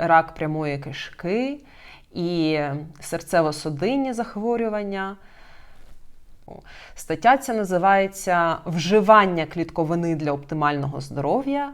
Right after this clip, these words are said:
Як медичні працівники можуть допомогти людям досягти дієтичних норм". Ну, очевидно, мабуть, важливість вж-, достатнього вживання клітковини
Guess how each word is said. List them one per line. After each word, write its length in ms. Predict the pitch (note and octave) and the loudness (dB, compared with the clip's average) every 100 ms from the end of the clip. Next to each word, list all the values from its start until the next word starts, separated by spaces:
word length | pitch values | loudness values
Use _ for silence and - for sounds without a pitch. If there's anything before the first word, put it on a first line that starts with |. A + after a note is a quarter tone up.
| - | -8
Як 360 | E3 F#3+ F3+ | 0 2 2
медичні 480 | E3+ E3 E3+ - D3+ | -2 -2 -4 -6 -10
працівники 840 | C#3+ D#3 - D#3 D3+ C#3+ - C#4 | -8 -10 -6 -6 -4 -6 -6 -6
можуть 400 | C4 F#3+ G3+ F3+ | -4 -2 -2 -2
допомогти 600 | D#3+ D#3 D#3 D3+ C#3+ D#3+ D3+ | -4 -4 -4 -6 -6 -4 -2
людям 440 | D3+ A3+ C#4 C4 | -2 -4 -6 -4
досягти 580 | F3 E3 C#3 - G#3+ A#3 | -6 -6 -10 -6 -4 -4
дієтичних 920 | F3 D#3+ C#3+ C#3+ F3+ - E3 D#3 - | -6 -6 -6 -6 -8 -8 -12 -12 -8
норм". 400 | D#3 C#3 B2 - - - - - _ - | -6 -6 -6 -10 -14 -20 -20 -20 _ -4
Ну, 220 | A#3 - - | -4 -4 -2
очевидно, 680 | - G#3+ G#3+ F#3 G3+ D3+ | -2 2 2 4 4 2
мабуть, 520 | C#3+ C#3+ C#3+ C#3 - - - - | -2 -4 -6 -8 -10 -20 -20 -10
важливість 760 | E3 F#3 E3+ F#3+ F#3+ D3 C#3+ E3+ | -2 0 2 2 2 0 -6 -8
вж-, 240 | D#3 - | -8 -8
достатнього 520 | F#3 - F3+ E3 D#3+ | -8 -2 0 0 -2
вживання 440 | D3+ E3 E3 D#3 C#3+ | -6 -2 -2 -2 -4
клітковини 880 | D3 C#3+ - C#3+ D3 D#3 A3+ D4+ | -8 -10 -6 -4 -4 -2 -2 -2